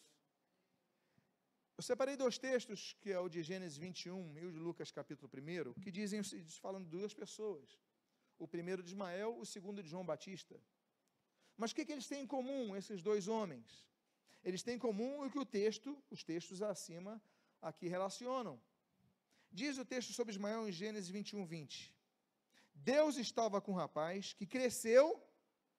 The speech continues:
e habitou no deserto e se tornou flecheiro." E sobre João Batista, em Lucas capítulo um, versículo oitenta, diz:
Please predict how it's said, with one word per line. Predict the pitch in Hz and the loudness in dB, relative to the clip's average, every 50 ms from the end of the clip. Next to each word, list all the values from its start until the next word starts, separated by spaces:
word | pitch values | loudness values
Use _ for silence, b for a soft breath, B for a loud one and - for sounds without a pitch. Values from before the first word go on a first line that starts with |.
| _ _ _ _ _ - | _ _ _ _ _ 2
e | 190 220 | 6 8
habitou | 240 247 233 233 240 - 247 254 277 269 240 | 8 8 6 2 4 8 8 10 10 8 8
no | 214 233 277 311 311 320 - - - - _ _ _ _ _ _ _ _ | 8 10 10 10 10 8 2 -8 -20 -20 _ _ _ _ _ _ _ _
deserto | 220 254 214 185 160 180 180 175 160 - - 170 165 | 0 0 2 2 2 0 0 0 -2 -4 -6 -6 -6
e | 165 | -4
se | - - 190 | -6 -6 -4
tornou | - 180 170 175 180 | -2 -2 0 0 -2
flecheiro." | 170 - 180 160 - - - 180 165 147 123 113 - _ _ _ _ _ _ _ _ _ _ _ _ - | -2 -2 -4 -4 -4 -2 -2 -2 -2 -2 -2 -6 -8 _ _ _ _ _ _ _ _ _ _ _ _ -6
E | 170 | -6
sobre | 165 - - 170 151 143 | -4 -4 -4 -6 -6 -4
João | 165 175 | -2 0
Batista, | 175 202 208 - 233 247 262 208 185 - 151 143 | 0 0 0 0 -2 -4 -4 -4 -4 -6 -6 -6
em | 156 | -4
Lucas | 156 170 190 - - 165 - | -4 -4 -2 -2 -4 -4 -4
capítulo | - 170 147 - 175 165 - 156 160 | -4 -6 -6 -6 -6 -8 -8 -8 -10
um, | 165 165 160 | -10 -8 -8
versículo | 147 143 - - 165 151 185 196 | -8 -8 -8 -8 -8 -6 -6 -6
oitenta, | 196 - 220 226 220 220 214 | -4 -4 -6 -4 -2 -2 -2
diz: | 165 165 156 139 143 - - - | -2 -4 -6 -6 -8 -10 -12 -12